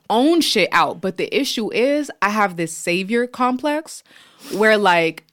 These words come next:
you come to me with a problem and immediately it becomes my problem to solve. And what I've learned is when I come to the, like, the conclusion of what maybe you should do or what we can do together to fight this,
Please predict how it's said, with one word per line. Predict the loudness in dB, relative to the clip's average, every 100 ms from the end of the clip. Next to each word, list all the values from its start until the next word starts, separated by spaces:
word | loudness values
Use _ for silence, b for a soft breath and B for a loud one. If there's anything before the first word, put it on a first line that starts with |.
| -8
you | 0 0
come | 2 2 2
to | 0
me | 0 0
with | 0 -4
a |
problem | 0 2 2 2 0 -2 -6 -4
and | -2 0
immediately | 0 2 4 4 2 -2 -2 0
it | 0
becomes | 0 0 -2 -4
my | 0 4 2
problem | 2 2 2 -2 -6
to | -6
solve. | 0 2 0 -4 -6 -2
And | 0
what | 2
I've | 2 2
learned | 0 2 4 4
is | 2 2 -2 B B B B
when | 0 4
I | 4
come | 2 2 2
to | 2 4
the, | 2 2
like, | 2 0 0
the |
conclusion | -2 -4 -2 2 2 4 2 0 0
of | 0
what | 2 2 2
maybe | 0 0
you | -2 -2
should | 2 2 4
do | 2 2
or | 2 4 4
what | 4 2
we | 2
can | 0 2
do | 2
together | 2 2 4 2
to | 2 0
fight | 0 0 0
this, | -2 -2 -12